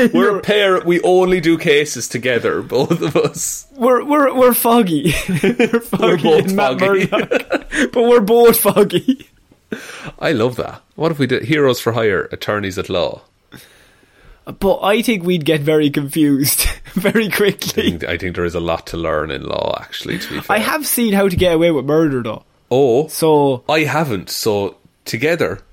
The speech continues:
Speaker 1: Um,
Speaker 2: <laughs>
Speaker 1: yeah, you, but you've seen, uh, other, like, you've seen Law and Order, Dickie Wolf.
Speaker 2: Dickie Wolf.
Speaker 1: So you combine Law and Order, I put in How to Get Away with Murder. I think we could get all of our clients free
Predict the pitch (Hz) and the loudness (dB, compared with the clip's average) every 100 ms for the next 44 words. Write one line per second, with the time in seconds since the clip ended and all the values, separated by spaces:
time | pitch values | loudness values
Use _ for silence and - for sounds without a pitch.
0 | _ - 165 165 165 156 135 - - - | _ -2 0 2 0 -2 -4 -10 -18 -20
1 | _ _ - 220 165 123 147 208 247 240 | _ _ -2 0 2 0 0 2 2 0
2 | 175 208 233 262 - 233 214 180 165 - | -2 0 2 2 2 2 4 2 0 -4
3 | 175 156 156 208 208 170 170 165 214 208 | 0 2 2 2 2 2 0 2 0 0
4 | 185 180 170 147 180 170 117 151 175 143 | 0 2 2 4 2 2 -2 -4 0 2
5 | 160 160 151 - _ _ _ _ 98 101 | 2 0 -2 -10 _ _ _ _ -4 -2
6 | 110 131 160 143 120 - _ _ _ _ | 0 2 2 2 -2 -8 _ _ _ _
7 | _ _ _ 185 254 262 220 208 196 185 | _ _ _ -2 0 2 2 2 4 4
8 | 170 196 147 127 165 170 190 180 160 156 | 4 2 2 2 2 2 2 4 4 2
9 | 135 113 - 170 156 156 147 151 123 123 | 0 -8 -2 0 4 4 4 2 0 2
10 | 170 175 123 - - - 240 285 190 175 | 2 2 0 -6 -12 -4 -2 0 0 0
11 | 190 160 123 160 139 147 165 143 131 123 | 0 0 0 0 2 2 2 2 0 0
12 | 147 131 - - 147 123 | 0 0 -2 -2 0 0